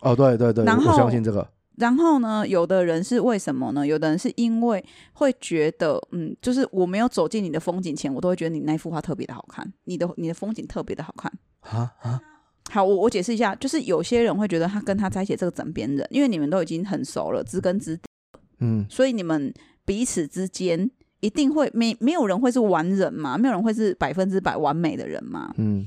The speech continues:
Speaker 2: 一定会有一点问题在嘛。可是问题是你今天跟另外一个可能你不熟的人，他可能在你面前或许是一百分，可是问题是他只露出了他百分之二十给你看。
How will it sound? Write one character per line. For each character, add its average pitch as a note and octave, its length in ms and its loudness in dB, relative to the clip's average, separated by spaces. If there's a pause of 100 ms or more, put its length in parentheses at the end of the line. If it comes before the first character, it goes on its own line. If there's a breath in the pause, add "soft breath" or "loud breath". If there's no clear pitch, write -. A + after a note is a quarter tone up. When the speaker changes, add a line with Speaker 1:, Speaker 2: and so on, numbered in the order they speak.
Speaker 2:
一 G#3+ 80 0
定 C4+ 120 4
会 D4 120 6
有 - 100 2
一 G3+ 40 -2
点 D#3+ 220 -6 (340)
问 F#3+ 200 0
题 - 160 -8
在 C#3+ 220 -2
嘛。 B2+ 160 -6 (180 loud breath)
可 C4 100 2
是 A#3+ 60 0
问 F4+ 100 -4
题 A#3+ 80 0
是 C#4 120 -2
你 G3 200 -2 (120)
今 B3 180 0
天 C4 260 2
跟 A#3 380 0 (220)
另 A#3+ 160 2
外 A3+ 120 2
一 A3 40 0
个 F#3 100 -4
可 E3 100 -2
能 C#3+ 80 -2
你 C#3+ 40 -4
不 F3 160 -6
熟 - 380 -10 (520)
的 D#3+ 120 0
人， C#3 360 -4 (140)
他 D4+ 120 -2
可 B3 140 0
能 D#3 100 0
在 A#3 140 0
你 E3 80 -6
面 F#3+ 180 0
前 F3 160 0
或 F#3+ 140 -2
许 - 100 -6
是 - 140 -10
一 - 60 -6
百 - 180 -6
分， - 220 -8
可 G3+ 100 0
是 A#3+ 160 -2 (120)
问 C#4 120 2
题 D3+ 140 2
是 E3 60 -6
他 G3+ 140 -2
只 D#3 140 -4
露 G#3+ 240 0
出 F#3 220 -2
了 E3 80 -2
他 F#3+ 100 -2
百 C3 140 -4
分 C3+ 100 -6
之 - 80 -6
二 D3+ 100 -4
十 - 120 -10
给 B2 80 -10
你 - 40 -12
看。 - 240 -10